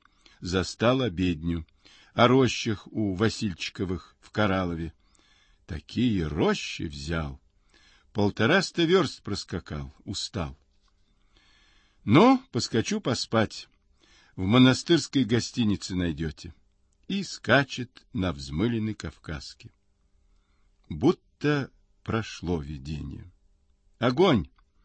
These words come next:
всплескивает руками Горький. И был, и нет. Я смотрю на грязную дорогу, на темнеющие бары подали. Ни отца, ни розовой колоколенки, ни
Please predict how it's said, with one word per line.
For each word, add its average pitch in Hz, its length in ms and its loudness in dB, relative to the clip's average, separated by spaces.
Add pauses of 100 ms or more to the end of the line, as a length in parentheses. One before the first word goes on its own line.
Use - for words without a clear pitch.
(420)
всплескивает 92 880 -4
руками 87 380 -6
Горький. 80 520 -12 (380)
И 107 100 -2
был, 135 400 2 (120)
и 95 100 -6
нет. 78 400 -10 (1800)
Я 156 220 4
смотрю 135 640 2 (140)
на 104 200 2
грязную 95 540 0
дорогу, 156 640 -2 (220)
на 92 100 -6
темнеющие 87 760 -2
бары 92 480 -4
подали. 131 640 -6 (720)
Ни 107 180 4
отца, 160 720 0 (240)
ни 90 120 -4
розовой 139 500 -2
колоколенки, 82 880 -6
ни 80 340 -2